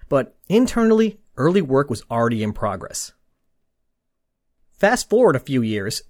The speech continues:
and in the same time period that Apollo astronauts were first laying boot prints down in lunar regolith,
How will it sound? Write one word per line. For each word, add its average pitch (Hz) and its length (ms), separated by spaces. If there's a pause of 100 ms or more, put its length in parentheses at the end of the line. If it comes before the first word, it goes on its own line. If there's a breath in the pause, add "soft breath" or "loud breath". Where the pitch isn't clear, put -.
and 127 100
in 151 80
the 147 100
same 220 380
time 170 340
period 185 360
that 113 100
Apollo 147 460
astronauts 139 480
were 92 80
first - 480
laying 127 240
boot 123 260
prints 156 260
down 123 220
in 110 180
lunar 135 240
regolith, 143 480